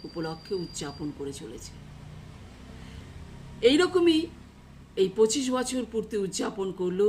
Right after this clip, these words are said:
উত্তরবঙ্গের আলিপুরদুয়ারের রামধনু অর্গানাইজেশন। রাজা দত্ত একজন রূপান্তরকামী নারী, তার তত্ত্বাবধানেই কিন্তু এই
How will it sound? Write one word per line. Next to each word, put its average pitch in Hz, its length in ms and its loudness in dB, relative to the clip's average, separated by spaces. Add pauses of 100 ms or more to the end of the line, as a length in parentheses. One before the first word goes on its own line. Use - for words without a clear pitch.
(920)
উত্তরবঙ্গের 196 840 2 (160)
আলিপুরদুয়ারের 175 880 0 (920)
রামধনু 175 760 0 (760)
অর্গানাইজেশন। 139 800 -8 (1700)
রাজা 208 440 4
দত্ত 160 400 -4 (300)
একজন 175 440 -2 (440)
রূপান্তরকামী 190 880 -4
নারী, 135 360 -10 (840)
তার 247 220 6 (100)
তত্ত্বাবধানেই 214 680 0
কিন্তু 208 480 -6 (380)
এই 180 280 0